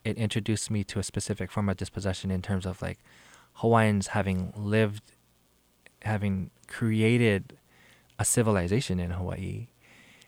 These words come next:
um, that allowed for intense biodiversity in the islands, that allowed for the flourishing of the conditions of life in Hawaii. Like, I don't wanna paint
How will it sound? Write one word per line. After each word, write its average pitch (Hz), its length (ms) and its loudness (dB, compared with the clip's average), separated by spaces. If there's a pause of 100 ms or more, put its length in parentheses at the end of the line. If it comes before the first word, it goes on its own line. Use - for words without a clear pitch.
(160)
um, 92 640 -2 (1080)
that 98 360 0 (720)
allowed 107 500 4
for 101 200 -2
intense 95 420 -2
biodiversity 90 880 -4
in 95 80 -6
the 90 140 -6
islands, 92 520 -8
that 101 140 -8
allowed 98 500 0
for 95 500 -2 (720)
the 110 80 0
flourishing 98 720 2 (140)
of 101 80 2
the 101 80 2
conditions 98 480 -2
of 95 120 -4
life 87 320 -6
in 110 120 -4
Hawaii. 113 580 -6
Like, 110 180 -4
I 113 60 4
don't 127 140 4
wanna 127 160 2
paint 110 260 -2